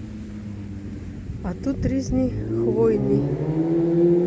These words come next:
деревка і кущі. Це для любителів зелених насаджень,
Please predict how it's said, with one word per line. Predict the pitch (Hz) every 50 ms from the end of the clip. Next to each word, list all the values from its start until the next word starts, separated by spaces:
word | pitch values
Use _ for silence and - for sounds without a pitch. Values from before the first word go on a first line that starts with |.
| 180 180 175
деревка | 202 208 208 220 254 185 190 196 - - 247 220
і | 202 208 202
кущі. | 208 208 214 214 208 214 208 214 214 220 214 214 214 208 196 - - - - - - - - - - - - - - - - - - - - - - - - - - - - - - - - - - - - - - - - - - -
Це | 214 220 226
для | - - 226 220
любителів | 220 - - 240 240 233 233 - 233 220 220 220 208
зелених | - 214 214 214 214 214 214 214 220 - -
насаджень, | 208 202 196 - - 196 196 196 190 - 185 190